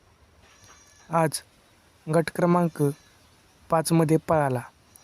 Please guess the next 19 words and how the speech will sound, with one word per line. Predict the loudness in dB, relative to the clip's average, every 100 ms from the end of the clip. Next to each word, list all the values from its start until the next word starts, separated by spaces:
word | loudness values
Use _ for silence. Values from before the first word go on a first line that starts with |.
| _ 0
व | 4
नक्की | 4 2 0 0 0 _ 0
काय | 0
झालं | 2 2 2
आपल्या | 0 -2 -2 -4 -8
बकासूरचं. | -2 -2 0 -2 -2 -12 -16 -20 -20 -20 -20 _ _ _
तर | 0
मंडळी, | 4 4 4 4 2 -4 _ _ _ _ _ _ _ _ 0
त्या | 2
अगोदर | 2 2 2 2 -2 _ _ _
आपल्या | -6 0 0
चॅनलवर | 2 2 4 4 2 -2 _ _ _ _ 0
नवीन | 4 4
असाल | 2 0 -2 -2
तर | -4 -4 _ _ _ _ _ -10
आपल्या | -6 0 2
चॅनलला | 4 4 4 4 2 -2 -12 -2
लाईक | 0 0 -2
करा, | -2